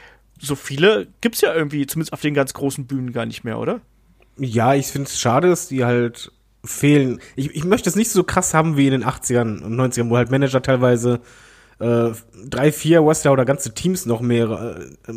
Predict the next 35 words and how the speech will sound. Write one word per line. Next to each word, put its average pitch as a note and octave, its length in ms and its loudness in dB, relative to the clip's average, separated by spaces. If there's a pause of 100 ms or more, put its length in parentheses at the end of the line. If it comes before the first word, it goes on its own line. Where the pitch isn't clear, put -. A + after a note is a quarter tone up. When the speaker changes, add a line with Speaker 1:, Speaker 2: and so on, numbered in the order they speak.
(140)
Speaker 2:
mehrmals B2 320 0
nebeneinander B2 360 0
hatten, A#2+ 260 -4 (640)
sondern C3+ 300 2
halt C#3 180 4
schon, E3 500 2
so A#2+ 480 -8
wie E3+ 100 0
bei D3+ 160 4
Brock C#3 260 -2
Lesnar D3+ 400 2
und C3+ 120 -4
Paul C3 160 2
Heyman, E3 340 2 (1400)
ich - 180 -14
glaub, D#3+ 240 2
da E3+ 80 4
gibt's G3 220 0
noch D3+ 140 0
ein, F3+ 140 2
zwei D#3 200 2
andere D#3+ 300 0
Kandidaten, C#3+ 800 -2
denen C#3+ 220 0
Wrest-, - 300 -2
äh, C#3 120 0
ein B2 360 -6
Manager C#3 640 2
schon D#3+ 100 -4
mal D3 100 0
gut C#3+ 180 -6
tun C3+ 440 -4
würde. C#3 220 4
Allein B2+ 220 2
schon, C3+ 220 -6